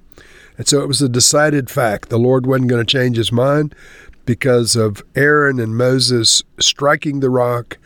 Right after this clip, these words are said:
in front of all the people as opposed to speaking to the rock as they'd been commanded to do.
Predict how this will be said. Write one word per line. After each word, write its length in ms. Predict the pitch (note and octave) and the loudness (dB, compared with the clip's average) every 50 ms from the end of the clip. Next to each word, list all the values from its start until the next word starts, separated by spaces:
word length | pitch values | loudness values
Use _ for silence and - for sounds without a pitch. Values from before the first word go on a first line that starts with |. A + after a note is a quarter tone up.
| - - - - - - - | -20 -20 -20 -20 -20 -12 -6
in 140 | - A#2 G#2+ | -6 -4 -2
front 260 | - D3 C#3 C3+ C3+ | 0 0 0 2 2
of 80 | A#2 | 2
all 180 | C3 C3 C3 B2 | 2 2 2 2
the 100 | A#2 A#2 | 0 -4
people 440 | - - C#3 C3+ B2 - C3+ A#2 A2 | -4 -2 0 0 0 0 0 2 2
as 180 | G#2+ G#2 F#2+ | 2 0 0
opposed 480 | A2 G2 - B2 A#2+ A2+ A#2 A2+ - - | -2 -2 0 0 0 2 0 0 -2 -4
to 100 | - G#2 | -4 -4
speaking 440 | - - - - D#3 D3+ - D3 C3+ | -4 -2 -2 -2 -4 -4 -4 -6 -4
to 80 | C3+ | -4
the 100 | A#2+ A#2+ | -2 -2
rock 340 | A2+ A#2 A#2+ A#2 A#2 A2+ - | 0 0 2 0 0 -2 -2
as 140 | A#2 G#2 G2+ | -4 -6 -4
they'd 240 | - A#2+ A#2+ A2+ G#2+ | -2 -2 -2 -2 -2
been 180 | A#2+ A#2 A2+ | -4 -4 -4
commanded 540 | - - A#2+ A2 A#2+ C3+ C#3 C3+ B2+ B2 A2+ | -6 -6 -4 -2 -2 0 0 0 0 -2 -2
to 100 | A2 A2 | -2 -2
do. 340 | G#2+ A#2+ C#3 D3+ D#3 D#3 D3 | 0 0 2 2 2 2 0